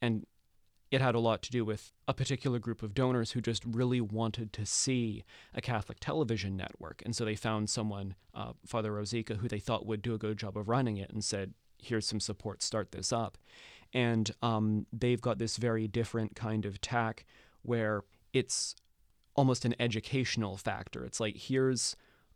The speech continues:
um, what's going on in the world of Catholicism, not just, like, what are people doing in Rome, but, like, what are, what are Catholics doing, and, um, what are they saying about their faith? And that has a kind of a two-pronged approach. On the other hand, it's like,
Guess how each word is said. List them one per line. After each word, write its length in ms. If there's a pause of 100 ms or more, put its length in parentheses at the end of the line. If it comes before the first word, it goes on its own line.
um, 380
what's 280
going 360
on 300
in 180
the 80
world 320
of 140
Catholicism, 760
not 140
just, 220
like, 180
what 160 (160)
are 140
people 280
doing 280
in 100
Rome, 240
but, 100
like, 220
what 180
are, 200 (160)
what 160
are 80
Catholics 520
doing, 340
and, 260
um, 240
what 120
are 80
they 140
saying 500
about 380
their 160
faith? 540
And 120
that 80
has 140
a 60
kind 180
of 60
a 40
two-pronged 480
approach. 300
On 120
the 40
other 240
hand, 320
it's 160
like, 240